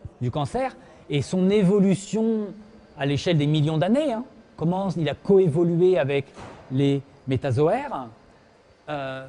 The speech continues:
et les métaphytes aussi, aussi les plantes, hein, eh bien là, il devient compréhensible. On comprend globalement ce phénomène. D'accord ?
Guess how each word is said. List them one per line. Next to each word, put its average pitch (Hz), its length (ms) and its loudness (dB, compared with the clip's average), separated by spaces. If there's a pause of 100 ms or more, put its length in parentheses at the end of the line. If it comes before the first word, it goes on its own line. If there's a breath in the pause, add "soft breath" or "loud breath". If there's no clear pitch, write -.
et 131 60 -8
les 127 80 -6
métaphytes 123 420 -4
aussi, 220 220 -4
aussi 135 220 -6
les 120 100 -4
plantes, 247 340 -8
hein, 120 100 -12 (420 loud breath)
eh 151 40 -8
bien 170 140 -2
là, 247 140 -2
il 294 40 0
devient 233 200 -2
compréhensible. 175 600 -6 (260)
On 151 120 -4
comprend 185 460 -4
globalement 214 580 2
ce 175 120 -12
phénomène. 147 480 -8 (760)
D'accord ? 214 260 -4